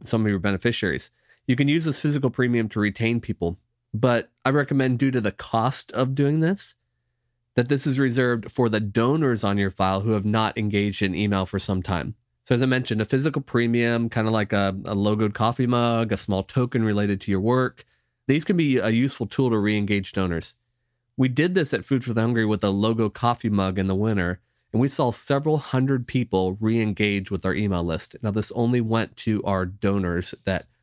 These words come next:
were not engaged in our emails. Six, you can use multi-channel communications to re-engage people. So if you want to re-engage people in email, you may have the wrong email address. You might be,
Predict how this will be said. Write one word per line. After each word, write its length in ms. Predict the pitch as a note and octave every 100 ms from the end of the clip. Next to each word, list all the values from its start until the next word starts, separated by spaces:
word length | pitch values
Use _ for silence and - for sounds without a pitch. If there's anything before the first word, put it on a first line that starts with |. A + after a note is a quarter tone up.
| _
were 100 | G#2
not 200 | G2+ G2
engaged 440 | G2 F#2 F#2 F#2
in 100 | F#2
our 120 | F2 C#2
emails. 480 | E2 D#2+ - - - _ _ _ -
Six, 480 | - F3 F3+ - - -
you 120 | D3
can 140 | F3
use 160 | E3+ D3+
multi-channel 720 | C#3+ D3+ - C3+ D#3 C#3 B2
communications 960 | - B2 A#2 - B2 A2+ G#2 F#2 - - -
to 120 | G#2+
re-engage 540 | G2+ G2 F#2+ F#2 F#2
people. 380 | - F#2 D#2 D#2 _ _ _ _ _ _
So 100 | -
if 100 | B2+
you 80 | D#3
want 140 | A3+
to 60 | A#3+
re-engage 500 | E3 D3 B2 B2+ -
people 260 | B2+ A2+
in 140 | G#2 -
email, 300 | C#3 B2 G#2
you 160 | G#2+
may 240 | A#2 B2 C#3+
have 260 | C#3 A2+
the 80 | G#2
wrong 240 | F#2+ F2 G#2
email 260 | D#3 D3+
address. 520 | C3+ C#3 C3 - - - _ _ _ _
You 80 | -
might 240 | G#2+ A2 G2+
be, 280 | G#2 G2